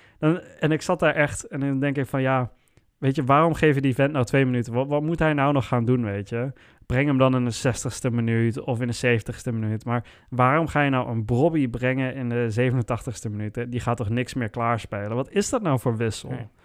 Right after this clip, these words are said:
Speaker 2: Nee, begrijp ik ook
Speaker 1: En,
Speaker 2: niet.
Speaker 1: en laat maar gewoon zien dat de kwaliteit is echt, echt erbarmelijk.
Speaker 2: Ja, en, en ook, jij vertelde mij dat net, voordat wij, eh, deze podcast, eh, begonnen met, eh, met het opnemen. Dat kennelijk Er-, Erwin van der Looy, die zit daar voor zijn eigen hachje,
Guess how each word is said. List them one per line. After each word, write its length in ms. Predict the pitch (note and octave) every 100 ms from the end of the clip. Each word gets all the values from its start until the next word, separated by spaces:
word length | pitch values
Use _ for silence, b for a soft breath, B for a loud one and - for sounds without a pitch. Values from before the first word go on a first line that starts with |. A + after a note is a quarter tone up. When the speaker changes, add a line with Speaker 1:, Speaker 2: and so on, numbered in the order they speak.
| b
Speaker 2:
Nee, 140 | G2 G2+
begrijp 340 | - B2 B2
ik 60 | C3
ook 100 | A2
Speaker 1:
En, 140 | D#3+
Speaker 2:
niet. 100 | E3+
Speaker 1:
en 100 | D#3
laat 220 | E3 F3+
maar 100 | F3
gewoon 180 | E3 C#3+
zien 160 | C#3 D3+
dat 140 | C3
de 80 | C#3
kwaliteit 640 | D3 C3+ B2 B2+ A#2+ A#2
is 140 | C3
echt, 380 | B2 A#2+ - -
echt 200 | D#3 A#2+
erbarmelijk. 640 | D3 A#2 G#2 C3 B2 A2+ G#2
Speaker 2:
Ja, 80 | G2+
en, 140 | C3 D3+
en 200 | D3 C#3
ook, 260 | E3 D#3
jij 180 | D3+ C3+
vertelde 380 | - E3+ E3+ D#3
mij 180 | A#2+ G#2+
dat 160 | G#2+
net, 240 | G#2+ A#2 -
voordat 380 | B2 A#2 A2
wij, 340 | A#2 G#2+ G#2 G2+
eh, 60 |
deze 280 | G2+ G2+ -
podcast, 560 | - A2 A2+ G#2+ - -
eh, 200 | G2+ G2 G2 _
begonnen 380 | A#2 - B2 A2
met, 200 | G#2 G2+
eh, 60 | G2+
met 140 | G2+
het 120 | A#2
opnemen. 480 | A#2+ G#2+ G#2 G2+ C#3+ b b b b -
Dat 180 | D3
kennelijk 320 | - G#3 F3 -
Er-, 240 | F3 D#3+ -
Erwin 280 | F#3 F#3+ E3+
van 160 | D3+ E3
der 100 | D3+
Looy, 300 | F3+ D3 C3
die 100 | C3+
zit 140 | E3
daar 120 | E3+
voor 140 | D#3 C#3+
zijn 120 | D#3+
eigen 200 | C#3+ C3+
hachje, 420 | D#3 E3+ C3+ A#2+